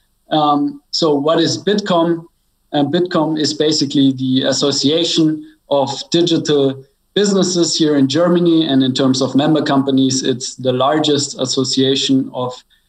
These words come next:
uh, digital companies in Europe. We have over two thousand member companies in total. And, uh, also in the blockchain sector,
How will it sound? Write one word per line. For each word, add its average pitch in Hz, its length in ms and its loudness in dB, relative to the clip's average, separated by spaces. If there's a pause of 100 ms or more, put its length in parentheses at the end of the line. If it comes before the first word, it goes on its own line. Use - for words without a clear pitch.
(180)
uh, 123 160 0
digital 139 400 -2 (100)
companies 143 540 0
in 127 120 2
Europe. 175 520 0
We 139 100 -2
have 139 160 0
over 139 260 0
two 185 280 2
thousand 143 320 2
member 170 280 2
companies 147 520 0
in 131 80 4
total. 160 500 -2 (480)
And, 135 320 2
uh, 131 220 2
also 143 320 0
in 135 220 2
the 131 100 -2
blockchain 156 560 0
sector, 135 560 -2